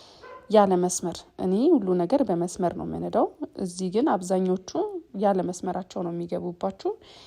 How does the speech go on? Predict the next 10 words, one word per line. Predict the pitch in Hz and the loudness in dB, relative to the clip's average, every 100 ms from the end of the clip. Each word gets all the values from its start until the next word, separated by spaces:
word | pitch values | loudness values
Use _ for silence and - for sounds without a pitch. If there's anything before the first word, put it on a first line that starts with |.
| - - _ _ - | -20 -20 _ _ -4
እ፣ | 202 | 0
እነሱን | 196 208 214 - 226 | 2 2 0 0 0
ደግሞ | 208 214 277 | 2 2 2
አደጋ | 208 196 196 | 2 2 2
ላለማድረስ | 196 196 202 196 208 - | 4 2 2 0 -2 -12
ስትሉ | - 233 | -8 -6
ደግሞ | 226 311 | -4 0
እናንተ | 403 196 175 | 2 2 0
ከመስመራችሁ | 175 170 175 190 208 254 262 | -4 -6 -4 0 0 0 0
ትወጣላችሁ። | 277 262 254 254 254 262 - | 0 2 4 4 2 0 -4